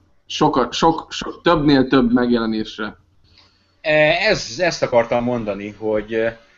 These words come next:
Speaker 2: hogy abban a kényelmes helyzetben vagyok, hogy mivel a, e, kötelesség és az edzőm <laughs> elszólított a Nintendo konferencia időszakára, miszerint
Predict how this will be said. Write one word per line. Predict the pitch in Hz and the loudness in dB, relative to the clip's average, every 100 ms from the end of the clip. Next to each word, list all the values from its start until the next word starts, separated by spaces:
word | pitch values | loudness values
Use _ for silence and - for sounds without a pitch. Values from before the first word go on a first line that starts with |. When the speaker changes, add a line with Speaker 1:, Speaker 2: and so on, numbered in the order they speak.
| _ _ | _ _
Speaker 2:
hogy | _ 117 117 113 143 | _ -2 -2 -2 -4
abban | 151 139 | -2 0
a | 120 | -2
kényelmes | 139 123 117 110 - | -4 -6 -6 -8 -4
helyzetben | 123 117 107 104 101 | -4 -4 -6 -6 -6
vagyok, | 107 110 104 | -6 -8 -8
hogy | 110 | -10
mivel | 107 104 104 104 | -8 -4 -2 0
a, | 101 95 - _ - - _ | -2 -6 -16 _ -20 -20 _
e, | 110 104 104 104 101 101 101 101 - | -2 0 0 0 0 -2 -4 -6 -2
kötelesség | 160 156 120 123 - 117 107 | 2 2 2 0 -6 -8 -8
és | 107 104 | -10 -8
az | 110 | -4
edzőm | 120 117 - 110 107 113 110 - | -2 -4 -6 -8 -6 -8 -10 -18
<laughs> | - - | -20 -20
elszólított | - 135 135 - 143 123 123 113 - - - 120 | -2 0 0 -2 -2 -2 -2 -2 -4 -20 -20 -14
a | 127 | -6
Nintendo | 135 139 143 110 110 | -4 -2 -2 -2 -4
konferencia | 117 113 113 104 101 - | -4 -2 -2 -2 -4 -8
időszakára, | 104 104 101 - 95 101 95 92 - _ _ _ _ | -8 -8 -10 -10 -8 -6 -4 -4 -8 _ _ _ _
miszerint | - - 113 107 | -14 -4 -4 -4